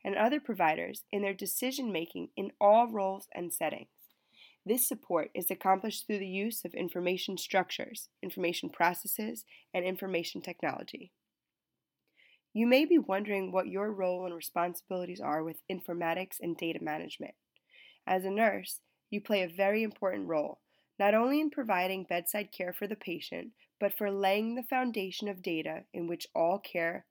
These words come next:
will be provided upon. Quality data management involves attention to the details in planning, quality control, quality assurance,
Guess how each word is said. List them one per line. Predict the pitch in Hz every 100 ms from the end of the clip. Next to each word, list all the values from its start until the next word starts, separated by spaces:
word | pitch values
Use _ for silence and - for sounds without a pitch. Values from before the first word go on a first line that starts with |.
| -
will | 175
be | 180
provided | - 165 160 151 160
upon. | 185 - 156 147 - _ _ _ _ _ _ _ _
Quality | - 190 196 233 247
data | 214 196 202
management | 190 160 165 170 151 151 -
involves | 170 175 170 175
attention | - - 233 254 - 190 170
to | -
the | 190
details | 185 220 - 226 226
in | 202
planning, | 185 - 196 202 220 226 - _ _ _ _
quality | - 190 202 226
control, | 220 214 - 190 190 196 -
quality | - 180 175 196 214
assurance, | 196 - 180 175 190 -